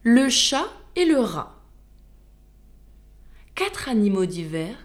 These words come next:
le chat grippe fromage, triste oiseau le hibou, ronge-maille le rat, dame belette au long corsage, toutes gens d'esprit scélérat,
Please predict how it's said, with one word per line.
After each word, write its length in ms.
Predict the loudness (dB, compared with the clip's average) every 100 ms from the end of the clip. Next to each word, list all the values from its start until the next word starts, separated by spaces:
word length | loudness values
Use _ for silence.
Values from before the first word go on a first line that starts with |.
| -20 -20 -20 -20 -2
le 180 | 2 2
chat 280 | 2 -2 -6
grippe 440 | -6 -6 -6 -10
fromage, 840 | -14 -4 -2 -2 -6 -12 -18 -20 -20 -20 -14
triste 360 | 0 0 0 -4
oiseau 300 | -4 -4 -6
le 160 | -6
hibou, 400 | -6 -6 -8 -12 -12 -20 -20 -8 -4
ronge-maille 840 | -2 0 -2 -2 -4 -4 -4 -2
le 140 | -2
rat, 320 | -4 -8 -14 -16 -20 -20 -20 -12 -6
dame 380 | 4 4 4
belette 400 | -4 -2 -2 -2
au 80 | -2
long 160 | -2 -4
corsage, 760 | -6 -10 -12 -12 -12 -16 -20 -20 -20 -20 -20 -20 -6
toutes 340 | -6 0 -2
gens 160 | 0 -2
d'esprit 380 | -2 -4 -10
scélérat, 560 | -6 -6 -6 -8 -10 -16